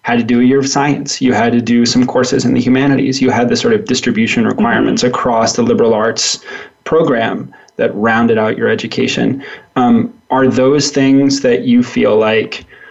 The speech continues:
Speaker 1: you know, continue to contribute to the work that you do today? Um, how do you see influence of your sort of college education on,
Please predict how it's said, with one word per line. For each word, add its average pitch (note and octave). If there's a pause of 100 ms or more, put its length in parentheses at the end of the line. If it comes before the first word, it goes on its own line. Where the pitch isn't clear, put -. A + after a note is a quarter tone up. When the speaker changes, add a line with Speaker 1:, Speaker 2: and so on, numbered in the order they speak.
(220)
Speaker 1:
you B2
know, A2+
continue A#2
to A#2
contribute A2+
to A2
the G#2+
work G#2+
that A#2
you A2+
do G#2
today? D3
Um, G#2+
how A#2
do A2+
you A2
see A2
influence A2+
of A2
your G#2+
sort A2+
of G#3
college A3
education A2
on, G#2